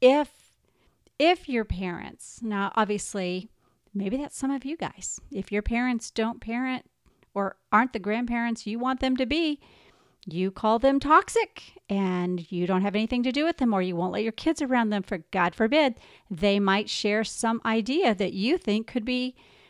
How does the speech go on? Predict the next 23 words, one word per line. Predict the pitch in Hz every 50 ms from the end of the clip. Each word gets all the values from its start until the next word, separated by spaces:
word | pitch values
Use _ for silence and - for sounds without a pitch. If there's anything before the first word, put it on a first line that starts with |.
| _ _
dangerous | - 262 302 370 427 403 349 294 254 233 -
to | - 240 226
them. | 226 202 175 160 160 - - _
Now, | - 262 269 262 254 254 - - _ _ _ _ _ _ _ _ _ _ _
that's | 269 269 262 -
not | 262 247 -
this | - 214 -
podcast. | - - 208 196 - - 202 185 - -
We | 254 277
probably, | - - 440 453 427 349 269 220 208 196 190 190
you | 220 254
know | 277 294 254
what? | 233 247 262 -
We | 226 208
probably | - - 254 254 226 202
should | 202 - - 208 170
do | 156 170 170 160 156 156 - - - - - - - - - - _ _ _ _ _ _ _ _ _ _ _ _ _ _ _ _ _ -
a | 226
podcast | - 185 190 190 180 - 196 185 165 170 - - - -
on | - 196 190 185 180 175 175 165 - - - _ _ _ _ _ _ _ _
toxic | - 196 190 196 185 - - - - - -
people, | - - 190 175 - - - - 190 - _ _ _ _ _
because | 226 220 - - 233 269 254 247 233 220 -